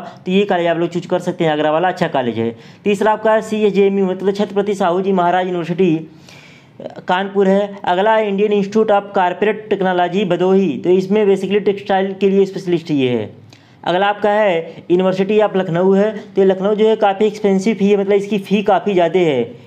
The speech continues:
इसका फ़ी काफ़ी ज़्यादा है, और मतलब ए के टी यू और university की तुलना में इसका fees काफ़ी ज़्यादा है। अगला हम बात करें, अगला कॉलेज है श्री छोटू राम Institute of Technology मेरठ है,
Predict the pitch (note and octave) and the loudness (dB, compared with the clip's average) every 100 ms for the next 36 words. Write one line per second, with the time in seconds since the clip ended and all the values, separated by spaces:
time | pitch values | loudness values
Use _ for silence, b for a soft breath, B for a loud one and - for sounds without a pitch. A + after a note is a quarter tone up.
0 | B E3 G#3 F#3+ G3+ G#3 G3 F#3 F3+ F3 | B -4 -2 0 0 0 0 2 2 2
1 | F#3 G3 G#3 A3 B B B F3 F#3 F#3 | 2 2 2 -2 B B B 0 0 0
2 | F#3 F#3 F#3+ G3 G3+ G#3 F3 F#3 F#3+ F#3+ | 0 0 0 0 2 2 4 2 2 -2
3 | E3+ F#3+ F3+ E3+ F#3 F3+ F3+ F#3+ F#3+ G3 | -2 -2 0 2 2 0 -2 -2 -2 0
4 | F3 E3+ D#3 C#3+ C3 A#2 G#2 - B B | -2 0 0 0 0 -2 -4 -12 B B
5 | B F3 G#3 G#3 G3+ G#3 G3+ G#3+ F#3 G3+ | B 0 0 0 -2 0 0 2 2 2
6 | G3+ G3 G#3 G#3+ G3 G#3+ F#3+ F#3 E3+ A3 | 2 0 2 0 0 -2 -2 0 0 2
7 | A3 F#3+ F#3+ F#3+ G3+ G3 F#3+ F#3+ F3+ F3 | 2 2 0 0 0 2 2 0 -2 0
8 | E3+ F3 F#3 D#3+ F#3 F#3+ F#3+ G3+ G3 | 0 0 0 0 0 0 0 0 -6